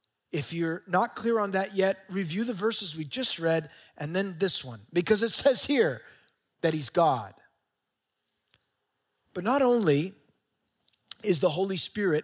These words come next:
absolute deity, we also see different names that are referred to, or that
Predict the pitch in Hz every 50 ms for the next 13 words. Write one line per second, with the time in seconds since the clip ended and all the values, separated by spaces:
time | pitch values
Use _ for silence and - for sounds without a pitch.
0 | - - 160 190 208 185 - - 214 196 185 185 196 - _ _ _ _ _ _
1 | - 156 139 131 185 202 180 147 120 - - - 117 104 104 _ _ _ _ _
2 | _ _ _ _ _ _ _ _ _ _ _ _ _ _ _ _ _ _ _ -
3 | 185 196 220 262 302 302 - - - 226 - - - 151 147 135 139 165 196 -
4 | - _ - 147 160 220 - - 269 254 - - 190 160 165 175 190 208 202 180
5 | 143 117 107 107 113 - - - - - - - _ _ _ _ - 170 170 165
6 | 160 160 151 160 151 - - - 208 208 196 156 - - - 131 120 113 113 139
7 | _ - - 156 151 147 160 156 165 - -